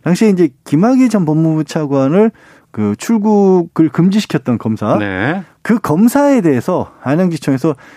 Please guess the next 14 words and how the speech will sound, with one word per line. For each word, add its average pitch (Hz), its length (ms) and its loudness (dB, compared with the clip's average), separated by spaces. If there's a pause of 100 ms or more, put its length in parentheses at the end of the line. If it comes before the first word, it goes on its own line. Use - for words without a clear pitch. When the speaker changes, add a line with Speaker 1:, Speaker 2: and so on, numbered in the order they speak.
(120)
Speaker 1:
그 196 140 -2
검사가 156 320 -2
잘못된 226 560 0
방법을 151 320 -2
써서 135 320 -2
이 117 100 0
출국 175 300 -10
금지를 127 260 -6
했다라고 120 1080 -2
Speaker 2:
음. - 20 -8
Speaker 1:
수사를 170 340 -4
하니까 165 520 0
Speaker 2:
그러니까 143 100 -4
불법으로 170 760 0